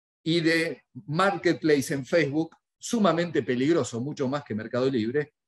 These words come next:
cuando antes de la pandemia ni siquiera sabíamos que existía o lo veíamos como una posibilidad más remota?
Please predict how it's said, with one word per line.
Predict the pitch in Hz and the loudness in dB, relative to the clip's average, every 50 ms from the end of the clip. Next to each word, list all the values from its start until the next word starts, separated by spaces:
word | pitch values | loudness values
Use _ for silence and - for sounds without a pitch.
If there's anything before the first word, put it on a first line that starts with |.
| _ _ _ _ _ _ | _ _ _ _ _ _
cuando | - 151 139 139 139 143 139 - - | 0 0 0 2 4 2 2 2 0
antes | - 196 190 190 180 | 0 0 2 2 2
de | 147 | 2
la | 131 131 | 2 2
pandemia | 117 135 139 151 160 160 156 147 143 - | 0 -2 -4 -4 -4 -2 -4 -4 -4 -4
ni | 131 135 | -4 -6
siquiera | 120 - 131 156 160 | -4 -4 -4 -2 -2
sabíamos | 143 - 131 131 143 143 135 135 120 | -2 -2 -2 -2 0 -2 -2 -4 -4
que | - 135 | -6 -6
existía | 127 - - 127 - - 160 156 151 143 143 - - _ _ - | -8 -6 -8 -8 -4 -2 0 0 0 0 -2 -6 -10 _ _ -6
o | 127 | -4
lo | 123 120 | -2 0
veíamos | 123 131 147 156 151 147 139 123 113 | 0 2 2 2 2 0 -2 -4 -6
como | - - 110 113 113 113 107 107 101 - _ _ - _ _ _ | -4 -6 -4 -2 -2 -4 -4 -6 -8 -12 _ _ -20 _ _ _
una | - 143 147 135 | -4 0 0 0
posibilidad | 113 131 117 - 123 113 131 139 131 123 | 0 -2 -4 -2 -2 2 2 2 2 2
más | 123 135 123 113 | 0 -2 -2 -2
remota? | 113 110 107 98 - - - - - | -4 -4 -4 -4 -8 -10 -16 -20 -20